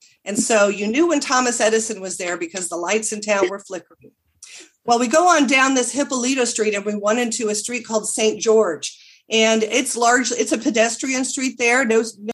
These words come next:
you can see there's no sidewalk. The houses are built right on the street. And that was purposeful. The Spanish did that so that in those times of siege or attack,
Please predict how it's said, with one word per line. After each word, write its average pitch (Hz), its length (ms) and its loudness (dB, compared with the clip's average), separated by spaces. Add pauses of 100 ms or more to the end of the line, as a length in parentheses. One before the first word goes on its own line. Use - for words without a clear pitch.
(140)
you 269 160 -4
can 285 140 -2
see 311 220 0
there's 277 260 -2
no 269 240 4
sidewalk. 262 800 0
The 208 60 -6
houses 247 540 0
are 214 160 0
built 226 480 0
right 240 380 0
on 240 300 0
the 254 80 -4
street. 269 500 -2 (400)
And 220 240 4
that 202 260 2
was 247 160 2
purposeful. 277 600 -2
The 170 60 -6
Spanish 233 500 -2
did 302 260 -2
that 208 360 0 (300)
so 233 280 0
that 240 200 2
in 254 240 2
those 262 240 2
times 247 400 -2
of 214 100 -2
siege 262 460 -2
or 220 120 0
attack, 208 640 -2